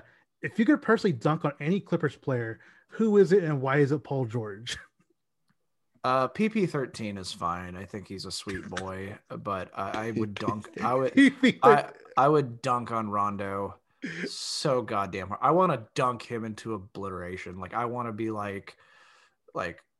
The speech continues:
Speaker 2: s-, go s-, full Super Saiyan. It, it also just the, the, the visual. I, I wanna paint this,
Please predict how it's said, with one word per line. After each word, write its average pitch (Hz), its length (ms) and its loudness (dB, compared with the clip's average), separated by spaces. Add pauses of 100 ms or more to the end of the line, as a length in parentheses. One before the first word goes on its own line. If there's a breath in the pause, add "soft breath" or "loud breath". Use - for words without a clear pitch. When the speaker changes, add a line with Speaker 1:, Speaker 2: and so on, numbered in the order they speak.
(720)
Speaker 2:
s-, - 240 -14
go 147 140 0
s-, - 300 -8 (180)
full 156 220 4
Super 131 400 -4
Saiyan. 117 540 -2 (140)
It, 160 340 -2
it 165 40 2
also 180 400 6
just 165 320 0
the, 165 200 2
the, 151 380 2 (120)
the 151 240 2
visual. 160 600 0
I, 131 120 0
I 123 100 -4
wanna 170 220 0
paint 151 420 -10
this, 127 360 -8